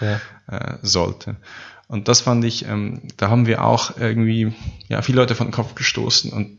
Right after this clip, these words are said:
Speaker 2: das hat mir sehr viel Spaß gemacht.
Speaker 1: Kann ich mir gut vorstellen, wenn man so einen, wirklich einen gängigen Mythos mit Daten widerlegt, dass sich da viele vor den Kopf gestoßen fühlen. Das zweite Projekt, das du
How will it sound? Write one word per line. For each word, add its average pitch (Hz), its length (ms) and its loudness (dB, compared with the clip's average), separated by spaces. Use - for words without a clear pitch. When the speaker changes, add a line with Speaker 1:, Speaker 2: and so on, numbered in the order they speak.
Speaker 2:
das - 420 0
hat - 300 -4
mir 101 160 0
sehr - 100 0
viel 107 120 -6
Spaß - 340 -2
gemacht. - 380 -4
Speaker 1:
Kann 110 100 2
ich 107 80 6
mir 110 60 6
gut 110 120 4
vorstellen, 113 380 2
wenn 104 60 4
man 104 80 4
so 107 140 2
einen, 101 280 4
wirklich - 220 -4
einen 101 120 2
gängigen 104 400 4
Mythos 113 560 4
mit - 360 -4
Daten 104 320 4
widerlegt, 107 480 4
dass - 120 -14
sich 110 100 0
da 113 100 0
viele 110 240 2
vor 107 140 4
den 107 80 4
Kopf - 220 -2
gestoßen 107 400 0
fühlen. 107 340 6
Das 117 180 4
zweite 110 260 4
Projekt, 139 300 0
das 120 100 2
du 120 200 -2